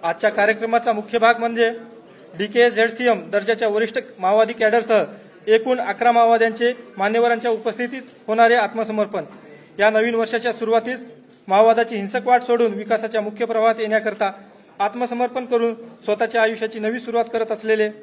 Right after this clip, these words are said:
डीकेझेडसीएम विमला चंद्रा शि-, शिडाम उर्फ तारा उर्फ वसल्ला उर्फ तारक्का यांच्यासह तीन डीव्हीसीएम, एक उपकमांडर, दोन एसीएम, चार दलम सदस्य दर्जाचे माओवादी सदस्य हे आज मान्यवरांच्या उपस्थितीत आत्मसमर्पण करीत आहेत.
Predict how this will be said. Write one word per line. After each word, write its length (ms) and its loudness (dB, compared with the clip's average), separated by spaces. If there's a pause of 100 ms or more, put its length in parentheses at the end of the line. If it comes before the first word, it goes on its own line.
(500)
डीकेझेडसीएम 760 -2 (380)
विमला 320 2
चंद्रा 300 0
शि-, 240 -6 (160)
शिडाम 280 4 (400)
उर्फ 180 0 (120)
तारा 280 4 (240)
उर्फ 160 -8
वसल्ला 440 -2
उर्फ 240 -6 (100)
तारक्का 420 0 (380)
यांच्यासह 500 0 (420)
तीन 140 -4
डीव्हीसीएम, 520 -2 (520)
एक 180 2
उपकमांडर, 600 -2 (260)
दोन 260 -2
एसीएम, 500 0 (400)
चार 160 6
दलम 260 -2
सदस्य 380 -2
दर्जाचे 480 -2 (140)
माओवादी 320 2
सदस्य 380 -6 (420)
हे 80 2
आज 200 2
मान्यवरांच्या 500 -4
उपस्थितीत 480 -8
आत्मसमर्पण 680 -8
करीत 240 -8
आहेत. 160 -4